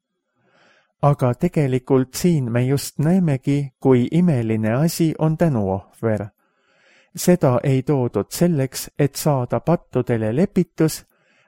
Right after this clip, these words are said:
vaid tänuks selle eest, et patud olid lepitatud ja osadus Jumalaga taastunud. Seepärast võis tänuohvriks ohverdatud loom olla ka emane. See ei sümboliseerinud Jumala poega.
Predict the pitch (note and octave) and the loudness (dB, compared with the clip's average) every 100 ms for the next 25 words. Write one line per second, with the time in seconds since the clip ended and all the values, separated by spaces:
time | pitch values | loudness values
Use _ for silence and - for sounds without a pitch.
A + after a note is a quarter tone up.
0 | _ C#3+ D3+ D3 - _ F3 D3+ G2 - | _ 0 2 2 -2 _ 0 2 -4 -6
1 | - - F3+ D#3+ D3 D3 C#3+ C3 - - | -8 -2 0 2 2 2 0 -6 -14 -2
2 | D#3 - - E3+ - B2+ A#2+ A2 A2 C3 | 0 0 -2 -2 2 0 0 -2 -2 -2
3 | F3+ - F3+ - D#3 - D#3+ - C#3+ C3 | -4 -2 -2 -2 -2 -2 -4 -4 0 0
4 | B2 D3+ D#3+ D#3+ C3 A#2 - C3 D#3 D3+ | 0 -2 0 -2 -2 -4 -2 -2 0 -2
5 | D3+ D3 E3 F#3+ B2 G2 - G2+ G2+ E2 | -4 -2 0 0 0 -4 -6 -4 -4 -8
6 | - _ _ _ _ _ _ _ _ _ | -18 _ _ _ _ _ _ _ _ _
7 | - E3 F3+ - C3 C3+ - - C3 B2+ | -2 2 2 2 0 0 -4 -2 0 0
8 | - - E3+ D#3 B2+ C#3 - C3 C3 - | -2 -2 0 0 -2 -4 -2 -2 -2 -4
9 | - D#3 C#3+ B2+ B2+ B2 B2 A2+ A#2+ D3 | -4 -2 -2 -2 -2 -2 -4 -2 -2 0
10 | D#3+ D3+ - C#3+ D3 D3 C#3+ D#3+ D#3 - | 0 -2 -2 -2 -2 -2 -2 -2 -2 0
11 | D#3+ G2+ F#2 G2 G2 - _ _ _ _ | 0 0 -2 -2 -6 -10 _ _ _ _
12 | _ _ - - E3 D#3 C#3 C#3 C3+ - | _ _ -16 0 2 2 2 0 0 0
13 | D3 B2+ A#2 A2+ A#2 D#3 D#3+ D#3 D3+ D3 | -2 0 0 2 0 0 0 0 2 0
14 | D3 - D3+ D#3 D#3 D#3+ D#3+ E3 A2 G2+ | 0 0 2 2 0 -2 0 0 0 -2
15 | - G#2 | -4 -6